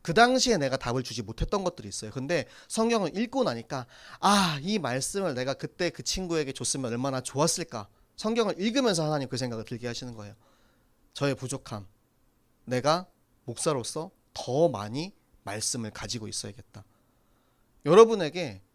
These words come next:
저처럼 성경을 막 읽으라고, 막 분석해서 읽으라고 이야기 안 합니다.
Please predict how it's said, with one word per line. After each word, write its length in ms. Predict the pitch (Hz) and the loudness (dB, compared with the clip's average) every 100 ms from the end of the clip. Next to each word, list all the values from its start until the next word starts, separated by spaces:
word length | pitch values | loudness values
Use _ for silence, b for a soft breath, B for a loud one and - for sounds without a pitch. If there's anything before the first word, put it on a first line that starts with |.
| _ - | _ -10
저처럼 500 | 139 - 262 254 240 | -6 -4 0 0 0
성경을 580 | 226 214 202 202 185 - | -4 -4 -2 -4 -4 -8
막 200 | - - | -14 -4
읽으라고, 520 | 143 160 175 143 143 | -2 2 0 0 -2
막 160 | 127 - | -6 -4
분석해서 480 | 139 147 - 170 156 | -4 -4 -4 -6 -4
읽으라고 440 | 131 175 185 147 | -4 -2 -2 -4
이야기 220 | 110 120 | -6 -8
안 120 | 95 | -10
합니다. 320 | 113 120 104 | -10 -12 -16